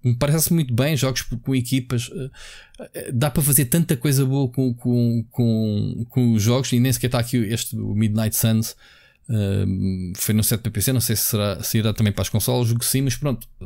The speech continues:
o, a Marvel tá em grande, era mesmo este ponto que eu queria aqui deixar, eh, e ainda bem. Então, depois foram anunciados mais dois jogos que não interessa a ninguém, por uma razão muito simples. Um deles é o Blood Hunt, que é um jogo free to play que está em early access, que saiu há dias, eh,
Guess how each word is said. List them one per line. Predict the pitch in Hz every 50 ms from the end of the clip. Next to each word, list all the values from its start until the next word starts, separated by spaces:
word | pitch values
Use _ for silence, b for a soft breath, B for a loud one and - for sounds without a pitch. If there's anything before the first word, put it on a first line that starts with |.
| - -
o, | - 110 110 101 - - B B B B
a | - 117
Marvel | 139 151 151 147 151 127
tá | - 143
em | 131
grande, | 123 120 127 131 123 117
era | 113 117 113
mesmo | 110 117 120 117 120 120
este | 117 113 -
ponto | - 123 117 113
que | - 120
eu | 120
queria | - 117 117 113
aqui | 113 - - 117
deixar, | 107 101 - - - 107 104 113 120 120 B B B B B B B B B -
eh, | 107 104 113
e | 123 120 123
ainda | 135 135 123 117 104
bem. | 95 90 80 - - - - B B B B B B B B B B -
Então, | 175 196 180 - 160 107 101 110
depois | 104 - 175 170
foram | - 208 202
anunciados | 202 202 196 180 - 190 160 147
mais | 151 170 185 180 165
dois | 175 170 143
jogos | 160 165 - - -
que | -
não | 151 165 165
interessa | 156 135 147 143 131 120 - 135
a | 131
ninguém, | 135 131 123 127 127 117 101 - - _ _ _ - - -
por | - 127 123 120 117 117 -
uma | - 123
razão | 117 120 117 113 120
muito | 117 117 117 -
simples. | - 175 185 180 208 190 175 - -
Um | - 170 139 131
deles | 131 131 127 120
é | 127
o | 120
Blood | 117 120 123 123 107 - 123
Hunt, | 120 131 151 156 - - -
que | - 113
é |
um | 107 104
jogo | 98 113 107 110 -
free | - 123 117
to | 120 120
play | - - 123 120 123 117 101 - -
que | -
está | - - - 117 110
em | 110 113
early | 113 110 110 117
access, | 120 123 120 120 - - 120 104 - - -
que | - -
saiu | - - 117 110 110 107 - -
há | - 104 107
dias, | 104 123 131 156 170 180 170 - - - -
eh, | 117 113 107 107 104 101 98 98 98